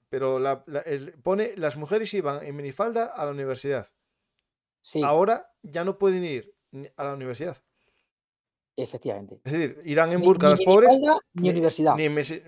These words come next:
Speaker 1: pero el problema es la universidad, que ya no pueden ir a la universidad. Es decir, eh, me
Speaker 2: Ujú.
Speaker 1: acuerdo cuando alguien decía, "No, estos son, eh, talibanes más moderados". Sí, eh, lo estamos viendo que a día de hoy ya nada, ya.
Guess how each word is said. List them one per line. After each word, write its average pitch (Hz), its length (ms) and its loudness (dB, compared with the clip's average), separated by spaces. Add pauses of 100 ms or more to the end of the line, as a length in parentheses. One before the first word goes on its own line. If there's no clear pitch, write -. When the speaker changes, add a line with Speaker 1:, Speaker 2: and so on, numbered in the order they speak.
Speaker 1:
pero 151 160 -2
el 127 60 -4
problema 156 200 6
es 208 200 -2
la 135 160 -2
universidad, 127 400 0
que 139 100 -2
ya 143 60 2
no 160 120 -4
pueden 190 280 4
ir 170 80 -2
a - 20 0
la 139 60 -2
universidad. 143 400 -4 (360)
Es 117 80 -18
decir, 123 200 -10 (400)
eh, 135 340 -4
me 139 60 -10
Speaker 2:
Ujú. 135 80 -4
Speaker 1:
acuerdo 160 500 4 (460)
cuando 131 400 -2
alguien 147 240 -4
decía, 147 320 -2
"No, 208 80 0
estos 190 180 -4
son, 202 320 -2
eh, - 140 -6
talibanes 156 540 -4
más 160 180 -4
moderados". 117 560 -4 (480)
Sí, 117 200 -12 (360)
eh, 107 180 -12
lo 110 60 -12
estamos 135 320 -4
viendo 180 260 -2
que 151 80 -2
a 127 40 -2
día 135 160 2
de 139 60 2
hoy 165 200 0
ya 123 220 -2
nada, 101 280 -6
ya. 101 160 -14